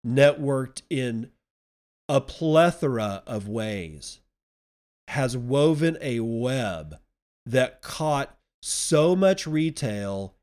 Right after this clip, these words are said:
and bound it to itself that as it entered the Earth's atmosphere as the meteorite that it was, when it impacted ground,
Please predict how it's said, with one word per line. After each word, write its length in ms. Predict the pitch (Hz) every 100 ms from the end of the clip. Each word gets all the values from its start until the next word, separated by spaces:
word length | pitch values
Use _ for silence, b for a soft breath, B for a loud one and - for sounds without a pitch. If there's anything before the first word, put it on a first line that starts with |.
| -
and 320 | 117 107 101
bound 400 | 127 143 170 160
it 120 | 165
to 220 | - 151
itself 560 | 135 135 - 139 127 -
that 200 | 117 113 -
as 300 | 143 170 165
it 140 | 180
entered 500 | 185 190 208 226 226
the 160 | 185 202
Earth's 280 | 175 180 - -
atmosphere 720 | 160 170 175 147 - 147 151
as 300 | - 127 113
the 180 | 104 107
meteorite 880 | 101 107 160 269 247 220 175 156 139
that 160 | 139 117
it 120 | 117
was, 560 | 247 247 160 165 165 - _ _ _ _ _ _ _ _
when 220 | 117 151
it 140 | 139 139
impacted 800 | 175 190 175 160 151 - 131 117 -
ground, 720 | 113 131 143 127 107 101 90